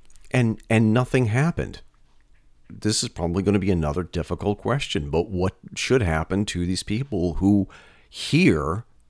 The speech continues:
and see the evidence that there's something going on and they didn't do anything about it? Should these people be held to a higher standard or, or persecuted? Or do you think that lo-, that I've,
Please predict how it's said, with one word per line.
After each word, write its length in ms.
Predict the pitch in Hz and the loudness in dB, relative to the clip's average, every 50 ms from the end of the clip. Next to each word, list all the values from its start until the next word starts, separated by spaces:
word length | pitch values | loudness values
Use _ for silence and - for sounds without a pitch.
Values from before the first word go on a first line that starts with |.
| _ _ _ _ _ _ _ _ _ _ _ _ - | _ _ _ _ _ _ _ _ _ _ _ _ 0
and 200 | 101 104 107 - | 2 2 2 2
see 280 | - - - 117 120 | 2 0 2 2 2
the 240 | 127 113 120 107 113 | 2 2 2 2 4
evidence 680 | 117 139 151 113 71 60 55 64 - - - - - - | 4 2 2 2 0 -2 -2 -6 -6 -4 -4 -4 -4 -2
that 140 | - 92 80 | -2 -2 2
there's 220 | - 110 104 - - | 4 2 4 4 4
something 520 | - 107 98 - - 110 104 101 92 - - _ - - - - - - - 90 85 | 2 2 2 2 2 2 2 2 0 -2 -6 _ -20 -20 -20 -20 -20 -14 -10 -4 2
going 400 | 120 107 107 101 101 95 92 95 | 4 4 6 6 6 4 4 2
on 460 | 127 156 143 - - - - - - _ _ _ _ _ _ _ _ - | 2 2 0 -2 -4 -8 -12 -14 -16 _ _ _ _ _ _ _ _ 0
and 120 | - 120 127 | 2 4 6
they 60 | 127 | 6
didn't 220 | 117 131 135 135 113 | 6 6 6 6 6
do 180 | 131 143 175 | 4 4 4
anything 320 | 151 98 85 - 69 65 64 | 4 2 2 0 -4 -6 -6
about 280 | 62 - 53 50 50 | -6 -6 -8 -8 -8
it? 120 | 50 - - - | -12 -14 -14 -12
Should 380 | - - - 98 87 90 92 87 | -8 -4 -4 -4 -4 -4 -2 0
these 240 | 107 110 127 165 - | 2 2 2 2 0
people 360 | - 131 123 123 139 135 131 | 0 0 0 2 0 0 0
be 180 | 135 131 135 123 | 0 0 0 2
held 360 | 101 98 107 120 139 139 131 | 4 4 4 2 2 -2 0
to 200 | 120 104 98 98 | 2 4 4 4
a 100 | 90 73 | 4 2
higher 280 | - 87 87 95 107 | 0 0 0 0 0
standard 520 | 110 - - - 82 87 104 127 147 165 120 | -2 -2 -2 0 0 2 2 2 2 2 2
or, 240 | 85 78 78 73 - - | 0 0 0 -2 -4 -8
or 260 | - 92 90 80 73 | -6 -4 -2 -2 -2
persecuted? 800 | 69 - 69 73 85 - - 139 - - 147 160 170 190 196 190 156 | -4 -4 -6 -6 -4 -4 -6 -8 -6 -4 -4 -2 0 0 0 0 0
Or 280 | 85 80 82 - - - - - - - - - - - - - - - - - - - - - - - 117 95 73 | 0 2 2 0 0 -4 -10 -20 -20 -20 -20 -20 -20 -20 -20 -20 -20 -20 -20 -20 -20 -20 -20 -20 -14 -10 -10 -6 -2
do 120 | 85 98 | 0 0
you 80 | 104 95 | 2 4
think 180 | - 107 101 | 2 2 4
that 160 | - 110 - | 4 2 2
lo-, 280 | - 85 82 82 - - - | 2 0 0 0 -2 -2 -2
that 160 | 87 92 76 | -4 -2 0
I've, 280 | - 82 82 76 - - | 0 0 -2 -2 -4 -10